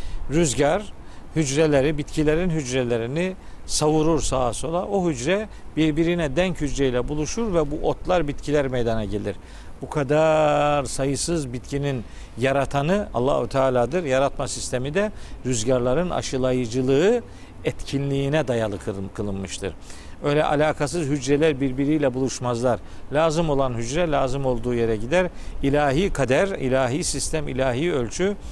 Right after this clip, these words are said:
bu muhteşem dizaynı kainata yerleştirdiği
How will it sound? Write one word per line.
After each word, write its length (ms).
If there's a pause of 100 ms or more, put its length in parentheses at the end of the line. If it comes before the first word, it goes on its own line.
(260)
bu 80
muhteşem 600
dizaynı 560 (400)
kainata 760 (260)
yerleştirdiği 1040